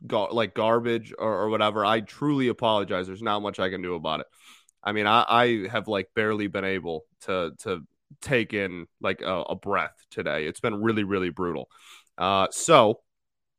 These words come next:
I apologize for that. If I have to sneeze or <laughs> blow my nose or whatever throughout this, no, I, uh, I hate it probably more than you do. All right.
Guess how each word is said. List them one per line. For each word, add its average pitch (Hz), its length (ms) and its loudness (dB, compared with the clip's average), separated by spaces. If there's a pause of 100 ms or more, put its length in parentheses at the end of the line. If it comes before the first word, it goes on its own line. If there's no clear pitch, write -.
(480)
I 139 80 6
apologize 143 600 6
for 120 120 -2
that. 117 240 6
If 107 100 -4
I 117 120 6
have 117 100 4
to 113 80 -6
sneeze 143 520 2
or 113 100 2
<laughs> - 20 -10
blow 196 380 12
my 180 180 8
nose 147 320 6
or 135 80 2
whatever 127 300 2
throughout 120 340 4
this, 113 260 4 (580)
no, 127 240 6
I, 123 220 8
uh, 107 220 4
I 123 180 4
hate 127 240 0
it 110 140 -2 (400)
probably 131 500 2
more 120 180 0
than 110 140 -2
you 101 160 -4
do. 73 140 -10 (160)
All 98 100 -4
right. 104 160 0